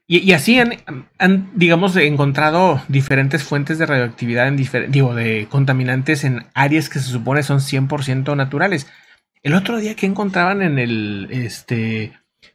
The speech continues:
no sé si era así en Nepal o en el Everest, no lo del covid, sino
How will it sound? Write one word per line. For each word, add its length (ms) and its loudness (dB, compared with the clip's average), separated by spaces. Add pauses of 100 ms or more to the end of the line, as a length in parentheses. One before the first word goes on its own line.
no 80 -4
sé 40 -4
si 60 -2
era 120 0
así 160 -2
en 80 0
Nepal 420 0
o 80 2
en 40 0
el 80 0
Everest, 360 0
no 180 4
lo 100 4
del 120 2
covid, 260 2
sino 500 -4